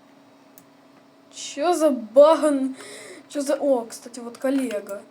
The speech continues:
Колега. Щас. Щас все пофікшу. Чат не, не...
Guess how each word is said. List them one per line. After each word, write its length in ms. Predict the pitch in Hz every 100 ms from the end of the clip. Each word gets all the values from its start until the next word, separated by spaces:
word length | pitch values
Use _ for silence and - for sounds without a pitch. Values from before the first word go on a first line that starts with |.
| _ - _
Колега. 580 | 262 247 220 190 185 240 - _ _ - - _ _ - _ _ _ -
Щас. 320 | - - - - _ _ - _ _ _ _ _ _ -
Щас 260 | - - -
все 240 | - 269 262
пофікшу. 500 | 269 262 359 349 - - _ _ - _ _ _ _ _ - - - - _ _ _ _ _ - - _ - _
Чат 360 | - 233 202 254
не, 380 | 233 220 214 240
не... 440 | 240 233 226